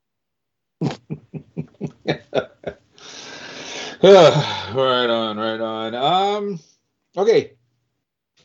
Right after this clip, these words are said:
Like, the, the, then this really isn't a problem. It was just a matter of too much of one thing. But I, I had to tap after that, you know, halfway that third night.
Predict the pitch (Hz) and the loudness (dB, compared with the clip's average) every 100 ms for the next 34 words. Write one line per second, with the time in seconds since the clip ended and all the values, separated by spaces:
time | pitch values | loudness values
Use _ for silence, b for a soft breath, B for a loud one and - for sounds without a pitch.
0 | _ _ _ 151 156 147 123 165 160 135 | _ _ _ -8 -6 -12 -8 -8 -8 -10
1 | 127 160 - 156 170 190 208 185 190 226 | -8 -8 -10 -12 -8 -4 -6 -4 -6 -4
2 | 254 254 226 190 156 160 156 123 107 - | -4 0 4 6 6 4 2 -6 -6 0
3 | 123 120 90 95 98 98 127 - 120 104 | 0 0 -2 -6 -6 -8 -10 -8 -6 -4
4 | 107 113 107 92 90 - _ _ _ _ | -2 0 0 -2 -6 -10 _ _ _ _
5 | _ - 160 156 147 131 123 123 - - | _ -2 0 2 0 -2 -4 -4 -12 -8
6 | 104 101 85 101 107 98 - 110 101 95 | -6 -6 -6 -6 -6 -8 -6 -6 -4 -4
7 | 87 98 98 - 151 190 110 143 165 156 | -2 -2 -2 -2 0 0 0 -2 0 -2
8 | 120 101 - 120 104 92 - 101 - 95 | -4 -8 -4 -2 -2 -4 -4 -4 -4 -10
9 | 87 85 - 104 87 107 107 - 104 90 | -8 -10 -10 -14 -4 0 0 2 2 2
10 | 85 - - 101 92 85 85 80 73 - | -4 -6 -2 0 0 -6 -12 -14 -18 -20